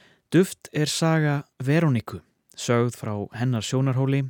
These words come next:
og við fylgjum henni í gegnum barnæskuna, grunnskólan, vinaheimsóknirnar og einelti af ýmsum toga. Foreldra Veróniku eru moldríkir líkamsræktarfrömuður á Íslandi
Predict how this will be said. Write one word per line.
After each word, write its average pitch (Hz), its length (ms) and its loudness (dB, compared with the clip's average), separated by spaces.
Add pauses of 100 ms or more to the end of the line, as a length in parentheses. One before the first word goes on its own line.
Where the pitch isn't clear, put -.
(140)
og 110 120 -6
við 104 80 -8
fylgjum 147 320 -4
henni 143 240 0
í - 40 -12
gegnum 123 360 -4
barnæskuna, 120 800 -8 (220)
grunnskólan, 113 680 -6 (420)
vinaheimsóknirnar 120 1040 -4 (320)
og 113 120 -8 (120)
einelti 135 480 -4 (200)
af 107 120 -8
ýmsum 98 480 -10 (120)
toga. 117 360 -6 (1040)
Foreldra 165 460 4
Veróniku 165 500 2
eru 139 140 4
moldríkir 147 880 -2
líkamsræktarfrömuður 135 1500 -2
á 117 120 -6
Íslandi 139 480 -2